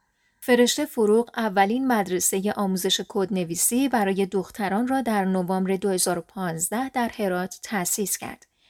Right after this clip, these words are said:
این مدرسه که سی تی آی نام دارد، پذیرای دختران و زنان بین پانزده تا بیست و پنج سال می‌باشد و در طول یک سال به آنها زبانهای برنامه‌نویسی را یاد می‌دهد. هدف اصلی این مدرسه آموزش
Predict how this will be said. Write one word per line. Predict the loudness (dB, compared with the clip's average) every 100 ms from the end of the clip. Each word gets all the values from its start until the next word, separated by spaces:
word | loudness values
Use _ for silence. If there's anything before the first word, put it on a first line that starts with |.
| _ 0
این | 2
مدرسه | 4 2 0 -2 -2 -2 -2
که | -2 0
سی | 0 -2
تی | -2
آی | 0 0
نام | 0 0 -2
دارد، | -2 0 -2 -6 -16 -20 -8
پذیرای | -2 0 2 2 2 0 0
دختران | -2 0 0 0 2 2
و | 2 2
زنان | 2 0 -2
بین | -2 -2 -4
پانزده | -4 -4 -4 -4 -4 -4
تا | -4 -4
بیست | -4 -4
و |
پنج | -4 -4 -2
سال | 0 0 0
می‌باشد | -2 -4 -4 -4 -4 2
و | 2 2
در | -2
طول | -4 -6
یک | -4 -2 -2 0
سال | -2 -2 -6 -12 -4
به | 0
آنها | 2 0 -2 -4 -4 -6 -2
زبانهای | 2 4 4 0 0 -4
برنامه‌نویسی | 0 0 2 0 0 -2 -4 -4 -2
را | 0
یاد | 2 0 -2
می‌دهد. | -10 -12 -12 -14 _ _ -2
هدف | 4 4 2 0
اصلی | 0 0 0 0
این | 0 2
مدرسه | 0 2 2 2 0 -2 -12 -2
آموزش | 0 2 2 0